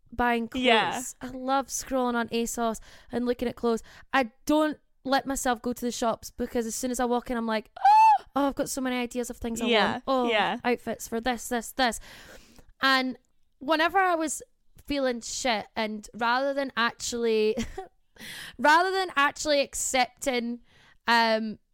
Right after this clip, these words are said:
Speaker 1: these problems and trying to figure my way through
Speaker 2: Mm-hmm.
Speaker 1: them and what I'm gonna do to resolve them, I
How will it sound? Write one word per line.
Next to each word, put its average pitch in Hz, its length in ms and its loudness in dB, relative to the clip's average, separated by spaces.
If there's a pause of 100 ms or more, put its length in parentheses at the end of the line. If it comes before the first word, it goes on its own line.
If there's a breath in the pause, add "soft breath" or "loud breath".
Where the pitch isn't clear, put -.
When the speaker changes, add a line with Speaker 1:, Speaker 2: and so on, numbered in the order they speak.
(180)
Speaker 1:
these 233 260 -4
problems 233 640 -2
and 226 180 -8
trying 220 220 -4
to 214 120 -4
figure 240 420 -4
my 220 180 -2
way 214 480 2 (600)
through 214 340 0
Speaker 2:
Mm-hmm. 214 80 -2
Speaker 1:
them 208 360 2
and 220 160 -2
what 233 140 0
I'm 233 100 -4
gonna 220 200 -4
do 220 600 2
to 233 120 -4
resolve 247 520 2
them, 220 420 -4 (520 soft breath)
I 240 760 4